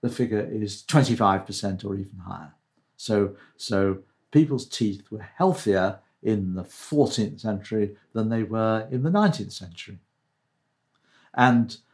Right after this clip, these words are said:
the authority, I've, I'm not a great authority on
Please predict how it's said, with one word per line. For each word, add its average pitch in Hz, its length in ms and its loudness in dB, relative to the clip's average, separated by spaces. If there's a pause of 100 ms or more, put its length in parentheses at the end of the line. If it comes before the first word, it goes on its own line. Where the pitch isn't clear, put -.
(260)
the 98 320 2 (240)
authority, 107 640 0
I've, 95 360 -4 (260)
I'm 110 160 -2
not 117 180 -6
a 110 60 -4
great 104 220 0
authority 101 600 -2
on 85 260 -4